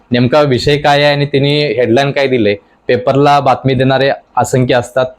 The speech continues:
कशा पद्धतीने बातमी द्यायचं हा त्यांचं काम असतं, आपण कशा पद्धतीने फसायचं हे आपलं काम असतं. विद्यार्थ्यांच्या बरोबर कसं राहायचं हे मी अगोदर सांगितलेलं आहे आणि तुम्हाला सांगितलं होतं की जुलै महिन्याच्या मध्येच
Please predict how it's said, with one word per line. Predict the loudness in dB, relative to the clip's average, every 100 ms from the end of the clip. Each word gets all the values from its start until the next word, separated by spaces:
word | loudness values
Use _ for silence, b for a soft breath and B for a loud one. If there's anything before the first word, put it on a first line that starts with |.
| -4
कशा | -2 -2
पद्धतीने | -2 -2 0
बातमी | 0 0 0
द्यायचं | 0 0 -2
हा | -2
त्यांचं | -2 -2 -2
काम | -2 0
असतं, | -2 -2 -4 -4 b b b
आपण | -4 -2 0
कशा | 0 -2
पद्धतीने | -2 -2 0 0
फसायचं | -2 -2 0 0
हे | 0
आपलं | 0 -2 0
काम | 0 -2
असतं. | -4 -4 -4 b b b -2
विद्यार्थ्यांच्या | 0 0 0 -2 0 0 0 -2 -6 0
बरोबर | 2 2 2 0
कसं | -2 -2 0
राहायचं | 0 -2 -2
हे | 0 0
मी | 0
अगोदर | 0 0 0
सांगितलेलं | 0 2 2 2
आहे | -2 -6 -10 _ _ _ -2
आणि | -2 0
तुम्हाला | 0 0
सांगितलं | 0 0 2 0
होतं | 0 -2
की | 0 0
जुलै | 2 2
महिन्याच्या | 0 -2 -2 0 0
मध्येच | 0 0 2 0 -2